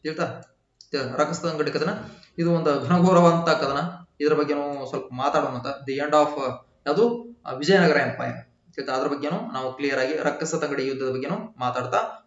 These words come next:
ಹೋಗ್ತೀವಿ. ಕ್ಲಿಯರಾ? ರಕ್ಕಸ ತಂಗಡಿ, end of, ಆ, ಯಾವುದು? ವಿಜಯನಗರ ಎಂಪೈರ್, ಅದ್ರ ಬಗ್ಗೆನೂ ಕ್ಲಿಯರ್ ಆಗಿ ನಾನು ಹೇಳ್ತೀನಿ. ಓಕೆನಾ? ಎಸ್. ಇನ್ ನೆಕ್ಸ್ಟ್ ಭಾರತಕ್ಕೆ ಪೋರ್ಚುಗೀಸರ, ಸಾರಿ, ಭಾರತಕ್ಕೆ ಯುರೋಪಿಯನ್ರ ಆಗಮನ. ಇದು ಬಹಳ ಬಹಳ ಇಂಪಾರ್ಟೆಂಟ್ ಆಗಿರ್ತಕ್ಕಂಥ ಪಾಯಿಂಟ್.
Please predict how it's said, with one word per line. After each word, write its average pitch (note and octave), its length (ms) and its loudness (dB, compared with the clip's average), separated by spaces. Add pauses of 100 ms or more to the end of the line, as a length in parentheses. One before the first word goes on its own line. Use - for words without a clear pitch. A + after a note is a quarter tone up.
(100)
ಹೋಗ್ತೀವಿ. B2+ 600 -6
ಕ್ಲಿಯರಾ? F#3+ 260 4 (1160)
ರಕ್ಕಸ C#3 180 -2
ತಂಗಡಿ, B2 220 -4
end C#3+ 340 -6
of, F#3+ 160 6 (560)
ಆ, - 60 -6 (500)
ಯಾವುದು? D#3+ 200 -2
ವಿಜಯನಗರ D#3+ 500 2
ಎಂಪೈರ್, B2 260 -2
ಅದ್ರ C3 240 -4
ಬಗ್ಗೆನೂ D3+ 400 -6
ಕ್ಲಿಯರ್ B2+ 200 -2
ಆಗಿ B2 120 0
ನಾನು B2 180 -2 (380)
ಹೇಳ್ತೀನಿ. B2+ 800 -6 (120)
ಓಕೆನಾ? F#3 240 -2 (640)
ಎಸ್. - 280 -8 (320)
ಇನ್ G3+ 100 4
ನೆಕ್ಸ್ಟ್ A#3 420 6
ಭಾರತಕ್ಕೆ G#3+ 440 8
ಪೋರ್ಚುಗೀಸರ, E3 540 2 (380)
ಸಾರಿ, B2 300 -8
ಭಾರತಕ್ಕೆ F3 640 0
ಯುರೋಪಿಯನ್ರ F#3+ 560 10
ಆಗಮನ. D3+ 640 4
ಇದು E3 280 0
ಬಹಳ D3 200 0
ಬಹಳ C#3+ 140 2
ಇಂಪಾರ್ಟೆಂಟ್ C3+ 560 -4
ಆಗಿರ್ತಕ್ಕಂಥ B2+ 360 -6
ಪಾಯಿಂಟ್. F#3 460 -2